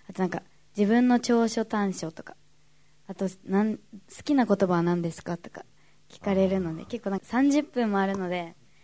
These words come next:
Speaker 1: 結構質問もされるので、なんか、それに対す-、まあ、練習しとけば多分大丈夫なんですけど、あとはとりあえず入りたいっていう、そう、なん、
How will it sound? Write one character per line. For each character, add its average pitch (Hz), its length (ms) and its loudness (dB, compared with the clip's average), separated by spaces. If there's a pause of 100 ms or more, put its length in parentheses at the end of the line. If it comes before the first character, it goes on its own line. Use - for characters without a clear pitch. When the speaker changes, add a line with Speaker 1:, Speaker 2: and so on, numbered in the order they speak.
(240)
Speaker 1:
結 - 220 -12
構 220 180 -6
質 - 300 -16
問 208 380 -6
も 190 220 -4
さ 185 140 -8
れ 185 160 -2
る 196 120 -4
の 175 180 -6
で、 175 380 -4 (520)
な 160 120 -10
ん - 20 -14
か、 - 140 -18 (500)
そ 202 80 -8
れ 190 380 -4 (340)
に 185 160 -10
対 180 380 -10
す-、 - 180 -20
ま 190 120 -8
あ、 - 40 -14 (180)
練 220 200 -4
習 294 200 -2
し 277 100 -6
と 302 120 -2
け 247 140 -2
ば 196 120 -2
多 202 120 -6
分 175 160 -8
大 180 180 -4
丈 208 120 -2
夫 185 120 -4
な 175 100 -6
ん 175 60 -8
で 170 80 -12
す - 140 -20
け 165 120 -8
ど、 160 140 -10 (680)
あ 226 100 -2
と 226 140 0
は 220 120 6
と 214 120 -2
り 196 100 2
あ 202 60 4
え 208 60 2
ず 202 100 -2
入 196 200 0
り 202 140 -2
た 208 120 0
い 190 60 0
っ 190 40 -6
て 175 160 -10
い 170 80 -4
う、 175 40 -4
そ 170 180 -8
う、 - 20 -6
な 180 160 0
ん、 190 120 -4